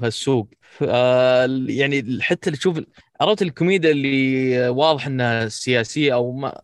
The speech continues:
مو ب-، قاعدة تحاول بشتى الطرق إنها ما تحاول إنها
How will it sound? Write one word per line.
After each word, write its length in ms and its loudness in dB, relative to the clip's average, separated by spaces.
مو 200 -2
ب-، 320 -10
قاعدة 440 0
تحاول 600 2
بشتى 420 -2
الطرق 340 -2
إنها 160 0
ما 180 0
تحاول 500 -2
إنها 340 -2